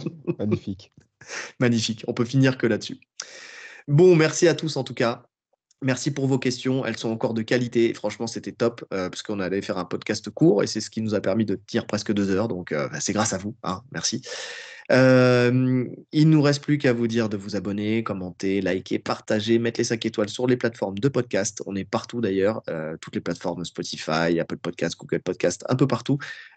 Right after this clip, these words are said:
Speaker 2: Il y a juste SoundCloud qu'on a arrêté de payer parce que ça nous apportait rien. Donc, euh, ça nous a juste
Speaker 1: Ah ouais.
Speaker 2: dépensé de l'argent.
Speaker 1: On faisait trente
Speaker 2: Donc,
Speaker 1: vues.
Speaker 2: euh, on faisait trente vues quand tout allait bien.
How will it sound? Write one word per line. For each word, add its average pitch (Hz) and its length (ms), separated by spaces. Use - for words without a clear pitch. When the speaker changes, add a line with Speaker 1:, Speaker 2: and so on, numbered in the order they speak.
Speaker 2:
Il 123 40
y - 40
a - 20
juste 165 200
SoundCloud 139 360
qu'on 120 120
a 104 40
arrêté 101 220
de - 60
payer 107 200
parce - 140
que - 100
ça 135 140
nous 135 160
apportait 127 320
rien. 135 320
Donc, 131 360
euh, 107 80
ça 104 140
nous 107 100
a 104 40
juste 85 140
Speaker 1:
Ah 92 80
ouais. 107 100
Speaker 2:
dépensé 98 240
de 113 60
l'argent. 104 360
Speaker 1:
On 110 60
faisait 98 160
trente 151 200
Speaker 2:
Donc, 151 240
Speaker 1:
vues. 117 60
Speaker 2:
euh, 98 180
on 113 100
faisait 107 200
trente 117 220
vues 135 120
quand 120 140
tout 135 180
allait 117 120
bien. 104 200